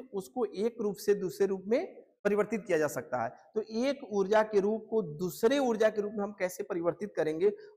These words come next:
उसको परिवर्तित करने के लिए किस उपकरण का उपयोग किया जाता है, यह अक्सर एग्जामों में, लगभग सभी प्रतियोगी परीक्षाओं में, यानी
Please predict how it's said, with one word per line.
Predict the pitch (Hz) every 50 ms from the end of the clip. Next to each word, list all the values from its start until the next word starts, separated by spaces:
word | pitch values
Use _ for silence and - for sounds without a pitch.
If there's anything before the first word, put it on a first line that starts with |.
| _ 196
उसको | 226 240 - - - - - _ _ _ _ _ _ _ _ - 247 240
परिवर्तित | 247 240 214 214 214 220 220 220 220 - 285 277 -
करने | 254 240 233 240
के | 233 240 240
लिए | 233 240 240 233
किस | - - 262 269 262 -
उपकरण | - 233 202 - - 208 208 226 247 240
का | 233 240 226
उपयोग | 208 202 208 185 180 214 254 254 247
किया | - 208 180
जाता | 170 160 151 - 156 156
है, | 165 202 254 277 - - - - - -
यह | 190 240 269
अक्सर | 320 320 - 220 214 - - - - 269 262 269
एग्जामों | 240 196 180 175 180 175 190 196 185
में, | 160 135 123 127
लगभग | 143 156 175 202 190 180 190 240 254 -
सभी | - - - 214 202 196 254 277
प्रतियोगी | 247 240 202 - - 208 196 190 196 220
परीक्षाओं | 214 - 196 185 185 - - - 160 160 165
में, | 160 151 156
यानी | 160 185 214